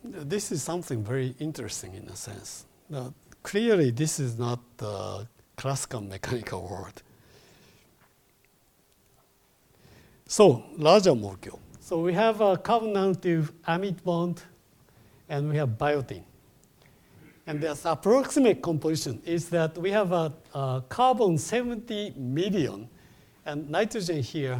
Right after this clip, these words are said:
uh, two hundred thousand, and biotin here, only twenty thousand.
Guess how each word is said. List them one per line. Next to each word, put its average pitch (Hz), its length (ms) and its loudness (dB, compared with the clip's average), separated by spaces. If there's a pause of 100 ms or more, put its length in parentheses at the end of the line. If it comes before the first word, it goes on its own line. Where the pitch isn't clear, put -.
(160)
uh, 123 300 -4 (400)
two 233 160 -2
hundred 180 280 0
thousand, 131 520 -2 (400)
and 135 180 -6
biotin 196 460 4
here, 110 260 -6 (220)
only 175 260 -2 (260)
twenty 196 480 -2
thousand. 117 540 -6